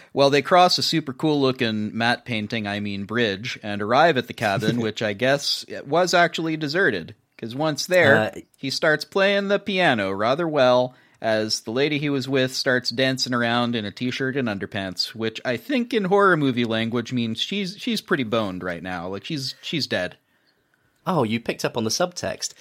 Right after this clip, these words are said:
Speaker 2: There's actually a really interesting story about that cabin. Um, the, the cabin is in, uh, Wadesboro, North Carolina. That's where the whole thing was shot.
Speaker 1: Okay.
Speaker 2: And, uh, the cabin was, funny enough, built a hundred years previously. The guy who built it died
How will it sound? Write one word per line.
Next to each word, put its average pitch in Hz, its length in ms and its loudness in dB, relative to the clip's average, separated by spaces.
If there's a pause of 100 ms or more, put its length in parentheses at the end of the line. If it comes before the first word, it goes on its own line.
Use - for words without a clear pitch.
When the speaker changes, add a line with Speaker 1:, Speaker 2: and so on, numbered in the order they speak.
(180)
Speaker 2:
There's 127 140 0
actually 156 220 0
a 123 40 -4
really 139 260 0
interesting 117 360 -4
story 113 320 0
about 92 180 -2
that 92 160 -4
cabin. 87 460 -4 (160)
Um, 92 480 0
the, 101 280 -6 (140)
the 107 80 -4
cabin 143 320 -2
is 104 160 -2
in, 95 280 -2
uh, 87 220 -2
Wadesboro, 98 460 -2
North 92 220 -2
Carolina. 90 500 -2
That's 65 220 -6
where 82 80 -8
the - 80 -8
whole 85 160 -6
thing - 160 -6
was - 80 -8
shot. - 340 -4
Speaker 1:
Okay. 113 240 -4 (340)
Speaker 2:
And, 95 440 -2
uh, 92 200 0
the 98 100 -6
cabin 117 400 -2
was, 98 220 -4
funny - 280 -2
enough, 101 180 -4 (220)
built 101 460 -4
a - 40 -10
hundred 101 340 -4
years 92 140 0
previously. - 720 -6 (360)
The 104 80 0
guy 127 460 0
who 120 320 0
built 113 480 -2
it - 320 -10 (500)
died 95 480 0